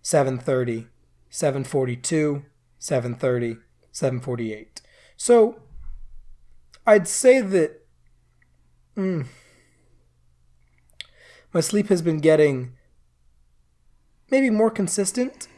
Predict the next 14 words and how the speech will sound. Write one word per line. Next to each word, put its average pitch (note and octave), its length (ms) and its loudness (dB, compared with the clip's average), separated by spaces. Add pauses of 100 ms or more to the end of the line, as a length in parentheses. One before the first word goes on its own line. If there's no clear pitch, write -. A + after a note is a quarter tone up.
(420)
uh, D3 240 4
but E3+ 240 0
I E3 60 6
don't G3+ 200 4
think F3 160 2
it's D3+ 140 -4
been D3 160 0
a C3+ 40 2
huge C#3+ 460 -2
tr-, - 220 -14
any C#3+ 160 -2
huge B2+ 460 -4
trends B2 460 -2
yet. A#2+ 460 -6